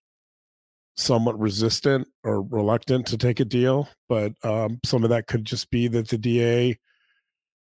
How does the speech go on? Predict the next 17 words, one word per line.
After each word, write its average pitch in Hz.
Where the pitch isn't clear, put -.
doesn't 120
wanna 147
give 95
her 90
a 85
deal, 90
hasn't 104
extended 127
an 101
offer 92
to 98
her, 107
and 107
they 113
wanna 127
try 87
her. 92